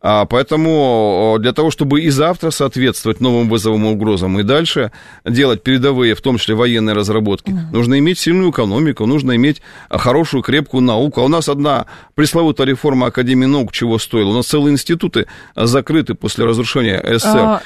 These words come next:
Speaker 1: И то, что сегодня военно-технический
Speaker 2: Мгм.
Speaker 1: ответ есть, это то, что успели до полного разбазаривания поднять старые советские разработки и их реализовать.
Speaker 2: Вигнел говорит, ну, можно решить проблему противостояния с Западом только нашими вооружёнными силами.
Speaker 1: Без вооружённых сил невозможно
Speaker 2: Без
Speaker 1: решить.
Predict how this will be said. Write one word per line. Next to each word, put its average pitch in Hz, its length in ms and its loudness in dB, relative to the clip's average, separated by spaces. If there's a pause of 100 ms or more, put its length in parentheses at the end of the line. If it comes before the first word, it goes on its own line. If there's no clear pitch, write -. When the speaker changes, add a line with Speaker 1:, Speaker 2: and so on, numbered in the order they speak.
(120)
Speaker 1:
И 147 180 2
то, 160 160 0
что 147 160 -2
сегодня 151 480 0
военно-технический 131 1000 0
Speaker 2:
Мгм. - 40 -6 (180)
Speaker 1:
ответ 135 400 0
есть, 165 300 -2
это 127 180 -2
то, 143 160 -2
что - 140 0
успели 156 400 0 (140)
до 113 160 -2
полного 117 540 0 (260)
разбазаривания 135 840 0
поднять 131 440 0
старые 120 280 0
советские 113 480 0
разработки 120 520 0
и - 20 2
их 120 100 -4
реализовать. 107 640 -2 (220)
Speaker 2:
Вигнел 226 420 0
говорит, 208 260 -2
ну, 165 60 -4
можно 185 300 -2
решить 196 260 -4
проблему 226 400 -2
противостояния 247 600 -2
с - 20 -4
Западом 233 340 -2
только 233 240 -6
нашими 233 360 -2
вооружёнными 247 560 -4
силами. 139 500 -6 (560)
Speaker 1:
Без 202 360 0
вооружённых 123 580 -2
сил 98 200 -2
невозможно 135 520 0
Speaker 2:
Без 226 140 2
Speaker 1:
решить. - 40 0